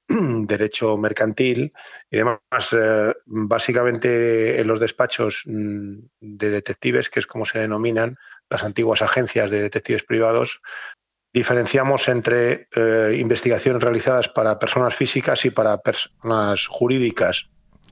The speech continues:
Hoy en día, desde hace ya bastantes años, ah, es el mundo de la empresa, es decir, las personas jurídicas, las que en un grandísimo porcentaje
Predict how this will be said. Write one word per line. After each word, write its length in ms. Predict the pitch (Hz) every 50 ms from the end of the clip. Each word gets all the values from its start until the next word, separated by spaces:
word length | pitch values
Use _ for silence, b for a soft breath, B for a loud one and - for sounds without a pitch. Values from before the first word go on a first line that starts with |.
| - _ - - - -
Hoy 240 | - 131 - 127 127
en 100 | 123 123
día, 320 | 123 123 120 123 131 B B B B B B B B B _
desde 220 | - 113 113 113 120
hace 200 | 113 - 127 117
ya 120 | 117 120
bastantes 380 | 117 113 - 123 120 - - 120
años, 360 | 123 127 131 131 135 - - B B B B B B B B _ _ -
ah, 440 | - 113 113 110 110 110 110 107 - -
es 120 | 127 - 123
el 80 | 120
mundo 320 | 117 120 123 120 117 117 113
de 140 | 113 113
la 460 | 110 110 107 104 104 104 104 101 101 - -
empresa, 520 | - 110 101 - 135 151 - - 135 127
es 60 | 110
decir, 240 | 113 107 - 123 107
las 120 | 107 101 -
personas 360 | - 107 - 113 117 113 -
jurídicas, 680 | - - 117 120 117 113 117 117 - 123 117 113 - -
las 240 | 143 110 95 - -
que 180 | _ - 101
en 120 | 98 98 101
un 440 | 104 101 101 98 98 92 92 90 _ _ _ _ _ -
grandísimo 720 | - 110 110 104 110 117 113 - - 113 101 107 101 -
porcentaje 720 | - 110 107 - 120 101 - 110 - - - 120 - -